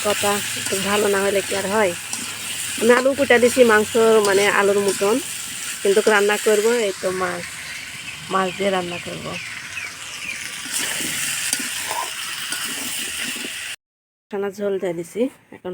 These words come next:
ঢেকে দেব। কেন বুবু, ঢাকুন ক, ঢাকুন লিয়ে আসেন।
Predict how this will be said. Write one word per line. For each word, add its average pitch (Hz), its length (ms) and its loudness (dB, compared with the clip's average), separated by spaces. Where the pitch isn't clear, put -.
ঢেকে 185 280 -8
দেব। 175 120 -6
কেন 277 180 2
বুবু, 415 200 10
ঢাকুন 302 440 2
ক, - 20 4
ঢাকুন 269 340 2
লিয়ে 277 260 6
আসেন। 233 240 -2